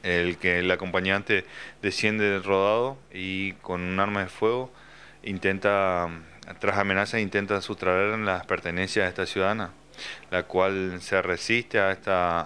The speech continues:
a esta, a este ciudadano, a estos dos ciudadanos, y los cuales se dan a la fuga del lugar sin lograr su cometido.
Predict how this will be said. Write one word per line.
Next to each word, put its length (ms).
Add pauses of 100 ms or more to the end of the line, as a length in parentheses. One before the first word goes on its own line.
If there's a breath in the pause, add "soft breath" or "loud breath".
a 140
esta, 760
a 80
este 220
ciudadano, 580
a 40
estos 180
dos 100
ciudadanos, 460 (460 loud breath)
y 40
los 180
cuales 680
se 100
dan 200
a 60
la 120
fuga 420
del 120
lugar 360
sin 500
lograr 380
su 160
cometido. 580